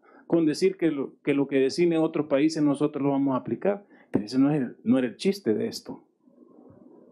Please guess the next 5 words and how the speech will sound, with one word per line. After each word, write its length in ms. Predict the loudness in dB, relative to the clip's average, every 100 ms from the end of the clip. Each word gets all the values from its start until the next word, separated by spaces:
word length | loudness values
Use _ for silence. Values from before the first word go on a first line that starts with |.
| -20 -20 -6
Ujú. 300 | -2 2 0 -2 -12 _ _ -4
El 60 | 0
tema 320 | 0 2 0
es 100 | -2
saber 540 | -2 0 0 -4 -10